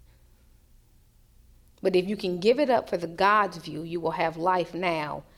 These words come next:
and in the world to come. So the road to redemption has about four steps.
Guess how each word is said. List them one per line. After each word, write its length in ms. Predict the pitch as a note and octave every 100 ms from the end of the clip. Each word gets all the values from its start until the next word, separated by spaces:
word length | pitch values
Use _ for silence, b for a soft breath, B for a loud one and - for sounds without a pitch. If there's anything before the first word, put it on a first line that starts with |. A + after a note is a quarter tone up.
| b b
and 180 | F3+ F3
in 140 | E3
the 60 | D#3
world 360 | D#3 D#3 E3 -
to 80 |
come. 420 | - G3+ D#3+ - - b b b b - _ b b b b
So 140 | - G#3
the 100 | G3+
road 260 | A#3 C4
to 80 | D4+
redemption 520 | B3+ G3 F#3 F#3 F#3
has 220 | F#3+ E3+
about 280 | F3 E3 D#3+
four 240 | - F3+ E3+
steps. 580 | - D3+ - - -